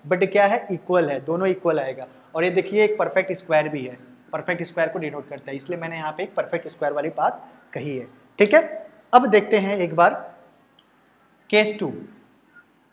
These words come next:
Case two हमारा क्या कहता है, D का value greater than zero हो। Greater than zero का मतलब हमेशा value positive में आए, मतलब बी स्क्वायर माइनस फोर ए सी का जब solve करोगे, तो आपको वो पॉजिटिव में value जब दे,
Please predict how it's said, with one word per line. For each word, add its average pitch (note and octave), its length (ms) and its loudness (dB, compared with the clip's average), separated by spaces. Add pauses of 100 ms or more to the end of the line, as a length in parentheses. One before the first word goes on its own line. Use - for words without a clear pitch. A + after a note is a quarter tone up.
(200)
Case A#3 260 0
two A#3+ 80 -2
हमारा G#3 260 0
क्या F#3+ 160 -2
कहता C3+ 300 -10
है, - 60 -18 (400)
D B3+ 200 2
का B3+ 100 2
value A3+ 220 2
greater G3 300 0
than G3+ 180 0
zero D#3+ 160 -4
हो। C#3+ 200 -6 (420)
Greater G#3 300 4
than B3+ 200 4
zero A#3+ 220 4
का A#3+ 80 2
मतलब A3 500 0
हमेशा G3 300 0
value G3 280 2
positive F#3+ 500 2
में D#3+ 80 -4
आए, C3 160 -4 (320)
मतलब E3+ 260 0
बी G3+ 220 -2
स्क्वायर G#3+ 220 0
माइनस G#3+ 180 0
फोर G#3+ 220 2
ए G#3+ 60 6
सी G#3 140 -2
का G#3 100 0
जब G#3 120 0
solve F#3+ 260 4
करोगे, G3+ 320 2
तो G#3 100 0
आपको F3+ 220 2
वो G#3+ 80 4
पॉजिटिव G3 420 -2
में G3+ 100 0
value F3 260 2
जब F3 240 -2
दे, A3 200 6